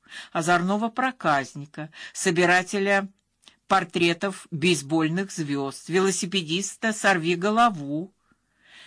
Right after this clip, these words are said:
и вдумчивого строителя моделей самолетов, чинно прислуживающего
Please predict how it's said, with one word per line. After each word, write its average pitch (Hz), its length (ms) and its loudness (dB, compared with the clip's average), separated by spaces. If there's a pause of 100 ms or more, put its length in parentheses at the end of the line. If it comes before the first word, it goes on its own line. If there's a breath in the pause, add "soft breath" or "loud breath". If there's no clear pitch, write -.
(200 soft breath)
и 156 120 4
вдумчивого 196 840 0
строителя 185 760 0
моделей 143 480 0
самолетов, 180 960 -6 (320 loud breath)
чинно 233 760 0 (240)
прислуживающего 165 1400 0